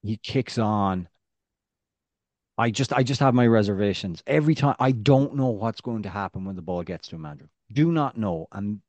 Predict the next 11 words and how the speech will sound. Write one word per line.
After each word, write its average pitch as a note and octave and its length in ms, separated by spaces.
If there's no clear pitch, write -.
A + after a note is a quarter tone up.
and G#2 140
that A2 160
for A#2 140
me G#2+ 220
is, F#2+ 340
I A#2+ 60
mean, C3 160
maybe C#3+ 200
that's B2+ 180
his A#2 100
strength. C3+ 400